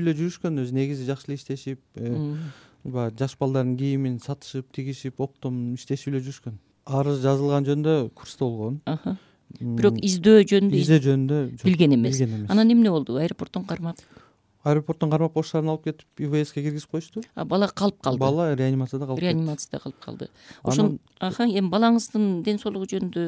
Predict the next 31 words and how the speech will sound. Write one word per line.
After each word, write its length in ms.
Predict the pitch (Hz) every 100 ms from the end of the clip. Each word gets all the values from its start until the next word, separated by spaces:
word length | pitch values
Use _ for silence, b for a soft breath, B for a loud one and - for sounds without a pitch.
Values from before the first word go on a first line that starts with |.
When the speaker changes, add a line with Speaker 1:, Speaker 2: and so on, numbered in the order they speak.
| -
Speaker 2:
бүгүнкү 400 | - 190 175 160 160
күндөгү, 400 | 160 160 156 160
Speaker 1:
Ошо 220 | 143 151 147
Speaker 2:
ошо 140 | 190 151
төрөлгөндөгү 640 | 208 214 196 180 175 170 165 - B B
ден 100 | -
соолугу 380 | 165 - 156 135
жөнүндө 320 | 131 - 139
айтсаңыз. 400 | - - - 160
Speaker 1:
Эми 80 | 156
бул 160 | 147 160
ара 220 | 147 156
төрөлүп 400 | 156 156 156 151
туруп, 220 | - 147 -
самостоятельно 800 | - 143 143 - 139 131 139 131 123
өзү 360 | 131 127 120 101
дем 200 | 117 127
ала 100 | 127 120
албайт 300 | 117 117 117
эле. 180 | 131 135 _
Искусственный 520 | 127 - 135 - 117
аппаратта 580 | 117 120 117 - 120 139 - _ _ _
жаткан, 400 | 123 - 135 147 - _ _ _
тамак 320 | 131 127 113
жей 120 | 110 117
албайт, 360 | 113 113 127 - _
ушундай 340 | - 117 110 107 _ _ _ _ _
өтө 200 | 135 123
слабый 360 | - 123 120 113
төрөлгөн 460 | 113 113 110 113
да 120 | 127